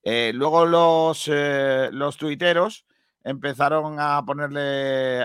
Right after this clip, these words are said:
a AliExpress, eh, mensajes de quién, de quién, eh, era Manolo Gaspar. Eh, luego Fútbol le puso aquí el genio de la lámpara, don Manolo Gaspar,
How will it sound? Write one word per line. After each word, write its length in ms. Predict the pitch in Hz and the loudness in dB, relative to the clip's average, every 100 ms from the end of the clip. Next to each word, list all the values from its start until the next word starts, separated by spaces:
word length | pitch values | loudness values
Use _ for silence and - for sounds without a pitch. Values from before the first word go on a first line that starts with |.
| - | 0
a 160 | 131 | 0
AliExpress, 680 | 135 127 131 156 139 95 - - | 0 -4 -2 -2 -2 -4 -16 -16
eh, 200 | 87 76 | -12 -12
mensajes 480 | 107 139 139 117 95 | -6 -2 -2 -4 -8
de 160 | 110 | -10
quién, 420 | 90 143 143 120 - _ _ _ _ | -8 -8 -6 -10 -16 _ _ _ _
de 180 | _ 104 | _ -16
quién, 360 | - 131 135 135 | -8 -6 -6 -6
eh, 200 | 127 117 | -6 -6
era 380 | 131 135 131 131 | -2 0 0 0
Manolo 220 | 131 139 | -2 -2
Gaspar. 580 | 147 - 180 190 196 220 _ _ _ _ _ - | -2 4 6 6 4 -8 _ _ _ _ _ -8
Eh, 540 | 104 110 110 110 110 | -6 -4 -6 -6 -6
luego 220 | 117 120 | -2 -2
Fútbol 300 | 117 143 139 | -2 -4 -2
le 60 | 139 | -4
puso 220 | 135 147 | -4 -2
aquí 180 | 135 139 | -2 -2
el 120 | 139 | -6
genio 260 | 139 135 135 | -4 -4 0
de 60 | |
la 60 | 131 | 4
lámpara, 380 | 165 160 160 170 | 4 6 4 6
don 120 | 147 | 4
Manolo 200 | 127 123 | -2 -2
Gaspar, 580 | 117 - 165 165 170 | -2 4 6 8 4